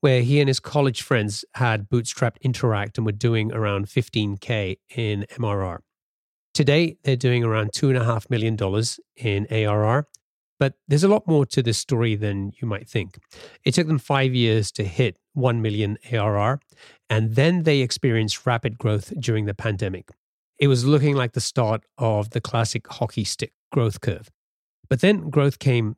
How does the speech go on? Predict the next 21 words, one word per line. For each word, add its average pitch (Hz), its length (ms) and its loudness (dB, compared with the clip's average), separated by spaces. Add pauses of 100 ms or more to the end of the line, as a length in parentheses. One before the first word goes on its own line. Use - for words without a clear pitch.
to - 100 -4
a 117 60 2
standstill, 107 640 -2 (300)
and 113 360 0
revenue 135 360 2
was 110 140 -4
flat 110 460 -4
for 104 200 -4
about 101 200 -2
a 95 60 -4
year. 92 320 -6 (720)
In 139 100 4
this 131 160 4
episode, 143 320 2
we 127 100 0
talk 120 200 2
about 117 180 -2
the - 80 -4
realities 113 600 2
and 110 100 -2
challenges 120 640 0